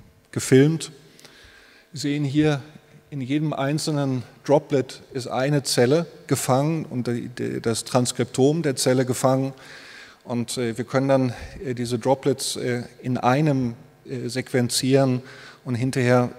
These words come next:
bioinformatisch auf einzelne Zellen zurückprojizieren. Wir sehen die rasende Geschwindigkeit, äh, mit der das geht.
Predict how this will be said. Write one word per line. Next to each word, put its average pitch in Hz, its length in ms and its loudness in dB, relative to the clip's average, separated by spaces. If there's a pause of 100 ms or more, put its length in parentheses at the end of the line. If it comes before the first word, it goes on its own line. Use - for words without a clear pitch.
(160)
bioinformatisch 120 840 0
auf 110 140 -2
einzelne 120 420 -2
Zellen 117 380 0
zurückprojizieren. 110 920 -2 (920)
Wir 135 160 -8
sehen 131 240 -4
die 120 180 -4 (220)
rasende 127 460 2
Geschwindigkeit, 120 800 0 (340)
äh, 127 100 -4
mit 117 200 -6
der 110 80 -4
das 110 240 -6
geht. 117 260 -4